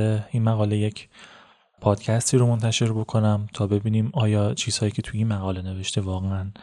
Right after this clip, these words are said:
درست هست یا نه. خب، اگه مقاله رو باز بکنید،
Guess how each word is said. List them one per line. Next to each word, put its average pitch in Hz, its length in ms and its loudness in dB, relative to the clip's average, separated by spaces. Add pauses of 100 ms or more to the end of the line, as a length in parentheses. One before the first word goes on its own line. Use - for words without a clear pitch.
(680)
درست 101 400 0
هست 113 580 0 (100)
یا 98 200 2
نه. - 240 -8 (1500)
خب، - 300 0
اگه 131 520 6 (440)
مقاله 113 400 8
رو 127 100 8
باز 110 280 8
بکنید، 107 880 2